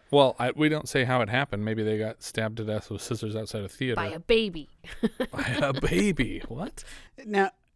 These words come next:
Speaker 3: now, would you say Doug is the titular schizoid? And is he schizophrenic?
Speaker 1: No. We're not given any indication that he is.
Speaker 2: Yeah. I don't think he is.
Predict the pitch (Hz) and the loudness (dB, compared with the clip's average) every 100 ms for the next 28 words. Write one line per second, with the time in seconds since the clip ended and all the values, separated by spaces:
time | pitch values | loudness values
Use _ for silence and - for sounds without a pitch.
0 | _ 214 190 180 175 185 208 220 196 160 | _ 2 4 6 2 0 2 4 4 4
1 | 165 170 165 - - 160 151 143 135 143 | 4 4 0 -12 -4 0 0 0 -4 -4
2 | 131 151 - 143 139 131 143 131 151 147 | -2 -4 -2 -2 -2 -4 -6 -2 0 0
3 | 147 - - - - - _ _ _ _ | -2 -6 -16 -18 -20 -20 _ _ _ _
4 | _ _ _ _ _ _ 175 156 147 - | _ _ _ _ _ _ 4 4 2 4
5 | 208 208 - 165 - 160 - 175 151 - | 4 4 0 -2 -2 -4 -4 -6 -6 -8
6 | - _ _ _ _ _ _ _ - 131 | -16 _ _ _ _ _ _ _ -4 2
7 | 131 98 95 _ _ 127 123 113 110 104 | 4 2 -4 _ _ 0 0 0 -2 -4
8 | 104 104 110 - 98 - 95 95 90 85 | -6 -8 -10 -10 -10 -10 -12 -12 -12 -16
9 | - - _ _ - 180 _ _ _ _ | -20 -20 _ _ -12 -12 _ _ _ _
10 | _ _ _ 185 170 190 - - - | _ _ _ -16 -16 -18 -20 -20 -20